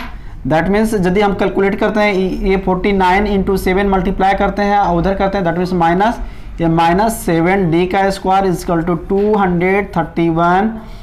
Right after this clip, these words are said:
माइनस, ये प्लस था तो मल्टीप्लाई होकर के माइनस जाएगा, that means ये फोर्टी नाइन into सेवन is equal to मेरा हो जाएगा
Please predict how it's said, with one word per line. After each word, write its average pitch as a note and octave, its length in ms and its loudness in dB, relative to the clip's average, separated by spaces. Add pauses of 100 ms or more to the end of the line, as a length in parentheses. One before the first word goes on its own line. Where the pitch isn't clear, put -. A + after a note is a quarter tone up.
(240)
माइनस, F3+ 800 2
ये E3+ 100 0
प्लस F#3 380 0
था G#3 160 4
तो G#3 220 0
मल्टीप्लाई F#3+ 500 0
होकर G3 240 -2
के G3 120 -2
माइनस F3+ 360 0
जाएगा, F#3+ 420 2 (400)
that E3 200 2
means G#3+ 200 2
ये G#3+ 80 2 (800)
फोर्टी F3+ 340 0
नाइन G3 380 2
into G3 460 0
सेवन F#3 400 2
is F3 300 -2
equal F3+ 220 0
to G3 140 0
मेरा F#3+ 200 2
हो G3 100 2
जाएगा F#3 220 0